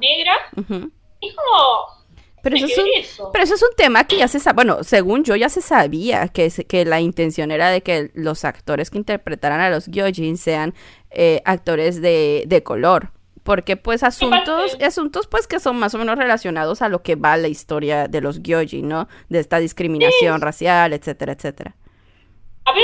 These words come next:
Speaker 1: aparte, hay que ver también una cuestión bastante importante, es el tema de los Gyojin, bueno, tienen ciertas, eh, digamos, eh, tipos de cuerpos.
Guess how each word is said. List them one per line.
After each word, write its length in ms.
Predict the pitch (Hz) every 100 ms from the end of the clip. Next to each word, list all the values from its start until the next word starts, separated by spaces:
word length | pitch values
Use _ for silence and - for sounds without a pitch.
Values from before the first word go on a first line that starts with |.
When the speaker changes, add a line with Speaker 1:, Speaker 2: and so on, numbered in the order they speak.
| 466
Speaker 1:
aparte, 240 | 453 453
hay 120 | 427 415
que 120 | 339
ver 240 | 330 381
también 460 | 359 339 339 339 339
una 160 | 330 -
cuestión 340 | - 330 330
bastante 400 | 294 - 320 320
importante, 520 | 320 269 269 302 302
es 200 | 359 294
el 60 | -
tema 300 | 294 320 330
de 460 | 294 254 226 202 220
los 160 | 233
Gyojin, 500 | 247 247 330 381 370 - - - 202
bueno, 320 | 202 185 - -
tienen 500 | - 254 294 302 311 - - - - - - - -
ciertas, 480 | 285 294 320 302 254 202
eh, 240 | 202 202 196
digamos, 720 | 220 233 247 254 - - - 214
eh, 220 | 202 190 - -
tipos 320 | 381 359 269
de 140 | 226
cuerpos. 560 | 226 269 214 190 190